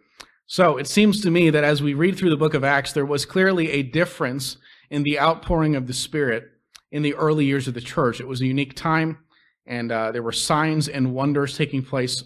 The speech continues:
all over the early church, and many quotations, I'm not gonna read all of these, but many quotations of the early centuries of church history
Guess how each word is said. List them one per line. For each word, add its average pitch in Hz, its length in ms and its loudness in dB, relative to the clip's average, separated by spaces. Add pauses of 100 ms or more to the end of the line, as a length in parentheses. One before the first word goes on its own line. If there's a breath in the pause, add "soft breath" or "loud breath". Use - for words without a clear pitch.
(100)
all 143 300 -4
over 175 280 0
the 135 140 -2
early 120 180 -4
church, 135 480 -4 (420 soft breath)
and 127 200 2
many 160 260 0
quotations, 165 720 0
I'm 147 80 0
not 151 140 -2
gonna 135 120 -4
read 131 220 -4
all 120 160 0
of 113 60 -10
these, 123 160 -10
but 135 100 -10
many 156 220 -4
quotations 147 600 0
of 127 80 -2
the 123 260 -6 (380 soft breath)
early 180 240 4
centuries 160 500 2
of 123 100 -4
church 135 260 -2
history 123 560 -4